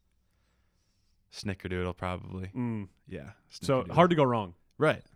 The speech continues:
Speaker 1: A nice, and it's gotta be soft. Like, you, you don't like those Snickerdoodle cookies that have, like, that crumbliness to 'em. You want a soft, moist,
Speaker 2: Mm.
Speaker 1: uh, Snickerdoodle cookie. That's the
Speaker 2: Oh,
Speaker 1: best
Speaker 2: you're,
Speaker 1: kind.
Speaker 2: you're making me want one right now.
Speaker 1: That's
Speaker 2: So
Speaker 1: good.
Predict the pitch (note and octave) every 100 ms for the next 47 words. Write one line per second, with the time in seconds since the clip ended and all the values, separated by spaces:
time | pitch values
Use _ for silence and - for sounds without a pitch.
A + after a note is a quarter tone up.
0 | _ _ - C#3 C#3+ D3 - - - E3+
1 | E3+ G3+ G3+ - - G#2 F#2+ F2 - G#2
2 | - C3 B2+ D3 B2 A#2+ G#2+ - G#2+ -
3 | F#2+ F#2 - - F#2+ - F2+ F2 F#2+ F#2
4 | F2 - - - F#2 F#2+ G2+ G2+ G#2 -
5 | A2+ A2 G#2+ A#2 F2 - - F2 E2+ -
6 | F2 E2+ B2 A#2 G#2+ G2 _ _ - _
7 | - - G2+ - - G#2 G#2 F#2 E2+ -
8 | - F#2+ - G#2 C3 A2+ G#2+ F2+ F#2+ A2
9 | G#2+ G#2+ G2+ G#2 G2 F#2+ G2+ G2+ G2 F#2
10 | F#2 F#2+ G#2 A2 C#3+ -